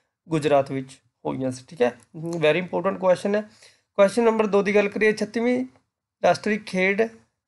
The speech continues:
ਦਾ ਥੀਮ ਗੀਤ ਕੀ ਸੀ ਅਤੇ ਇਹ ਕਿਸ ਦੁਆਰਾ ਗਾਇਆ ਗਿਆ ਸੀ? ਦੇਖੋ, ਕੋਈ ਵੀ ਗੇਮ ਸਟਾਰਟ ਹੁੰਦੀ ਹੈ ਨਾ, ਆਪਾਂ ਦੇਖਦੇ ਹੁੰਦੇ ਹਾਂ ਉਸਦਾ ਇੱਕ ਥੀਮ ਗੀਤ, ਸੌਂਗ ਤਿਆਰ ਕੀਤਾ ਜਾਂਦਾ, ਠੀਕ ਹੈ। ਉਸਦਾ ਨਾਮ ਕੀ ਸੀ?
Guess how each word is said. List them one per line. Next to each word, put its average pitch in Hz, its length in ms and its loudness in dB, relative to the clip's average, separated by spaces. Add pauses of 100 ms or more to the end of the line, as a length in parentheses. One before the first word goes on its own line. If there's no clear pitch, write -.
(200)
ਦਾ 190 80 2 (160)
ਥੀਮ 208 340 0
ਗੀਤ 175 260 -4
ਕੀ 160 200 -6
ਸੀ 139 220 -6 (540)
ਅਤੇ 202 240 2
ਇਹ 196 160 0
ਕਿਸ 196 240 -6
ਦੁਆਰਾ 165 280 2
ਗਾਇਆ 151 300 -2
ਗਿਆ 135 180 -2
ਸੀ? 139 280 -10 (420)
ਦੇਖੋ, 165 180 -4
ਕੋਈ 170 220 0
ਵੀ 180 100 -4
ਗੇਮ 165 360 0
ਸਟਾਰਟ 160 360 2
ਹੁੰਦੀ 160 280 0
ਹੈ 175 100 6
ਨਾ, 208 240 2
ਆਪਾਂ 170 240 -2
ਦੇਖਦੇ 156 260 -2
ਹੁੰਦੇ 156 140 0
ਹਾਂ 160 80 2
ਉਸਦਾ 170 260 -2 (340)
ਇੱਕ 196 520 0 (260)
ਥੀਮ 202 420 -2 (340)
ਗੀਤ, 165 440 -2 (320)
ਸੌਂਗ 165 460 4 (380)
ਤਿਆਰ 160 220 4
ਕੀਤਾ 147 300 -2
ਜਾਂਦਾ, 139 260 -2
ਠੀਕ 139 180 -6
ਹੈ। 110 80 -2 (520)
ਉਸਦਾ 170 220 0
ਨਾਮ 175 240 2
ਕੀ 180 120 -4
ਸੀ? 247 220 -4